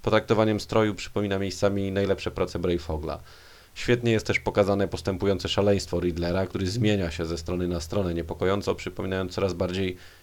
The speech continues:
innego, znanego złoczyńcę z gothamskich okolic.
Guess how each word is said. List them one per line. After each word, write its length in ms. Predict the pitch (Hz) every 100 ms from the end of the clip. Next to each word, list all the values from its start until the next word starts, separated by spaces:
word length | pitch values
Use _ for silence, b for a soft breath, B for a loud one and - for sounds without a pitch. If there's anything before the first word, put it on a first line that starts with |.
| -
innego, 460 | 110 120 123 90
znanego 360 | 82 87 98 107 - 98 101
złoczyńcę 520 | 87 92 - 95 -
z 40 | 87
gothamskich 540 | 90 - 87 - -
okolic. 500 | 80 78 82 60 -